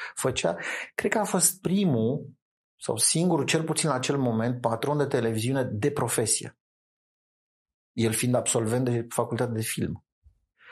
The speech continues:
Și s-a văzut asta. În afară de zona de business la care eu nu mă pricep, nu discut asta, și atragerea unui investitor, uh, american de forță, prin compania aia, C M E,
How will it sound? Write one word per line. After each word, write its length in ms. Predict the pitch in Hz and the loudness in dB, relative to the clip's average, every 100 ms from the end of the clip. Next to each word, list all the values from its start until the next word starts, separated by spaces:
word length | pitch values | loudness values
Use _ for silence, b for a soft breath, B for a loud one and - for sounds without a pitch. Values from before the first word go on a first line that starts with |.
| B B | B B
Și 200 | - 127 | -4 2
s-a 340 | - - 131 | 4 6 4
văzut 360 | 127 127 156 - | 2 0 2 0
asta. 380 | 90 - - _ _ _ _ _ _ _ _ | 0 -2 -8 _ _ _ _ _ _ _ _
În 120 | 110 | -4
afară 320 | 107 170 175 | 0 2 2
de 140 | 143 123 | 2 0
zona 460 | 107 104 123 131 | -2 0 0 0
de 120 | 110 | 0
business 420 | 101 110 120 123 107 | 0 0 0 -2 -2
la 120 | 110 | -2
care 380 | 120 117 110 - | 0 0 0 -2
eu 100 | 139 | -2
nu 60 | 123 | 0
mă 160 | 95 | -2
pricep, 340 | 95 98 127 110 | -4 -4 -2 0
nu 100 | 113 | -2
discut 420 | 107 - - 95 | -2 -2 -2 -2
asta, 420 | 98 - - - B B | -2 0 -4 -6 B B
și 140 | - 135 | -2 -2
atragerea 540 | 123 135 143 151 147 | 0 0 0 2 2
unui 180 | 131 117 | 2 2
investitor, 680 | 107 113 - 101 - 147 - | 2 2 0 -4 0 0 0
uh, 420 | 101 95 - - _ | -2 -2 -4 -10 _
american 720 | 123 127 113 92 127 120 104 | 0 2 2 0 0 0 0
de 140 | 101 104 | 2 2
forță, 760 | - 131 - - 95 117 - _ _ _ _ _ - - | 2 0 0 -2 0 -2 -6 _ _ _ _ _ -14 -4
prin 180 | 123 95 | -2 0
compania 520 | 107 - 110 113 101 | 0 0 0 0 -2
aia, 140 | 95 | -2
C 320 | - - - | -2 -2 -2
M 40 | 90 | -2
E, 180 | 117 | -4